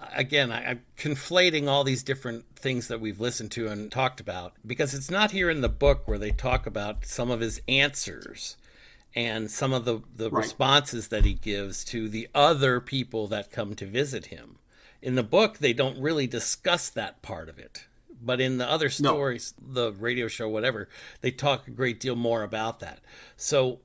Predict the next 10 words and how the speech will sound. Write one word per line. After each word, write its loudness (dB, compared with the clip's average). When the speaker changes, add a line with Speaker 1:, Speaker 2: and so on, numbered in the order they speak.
Speaker 1:
he -2
is 2
capable 0
of 0
much 0
farther -2
complex -6
conversations -4
and -4
information. -6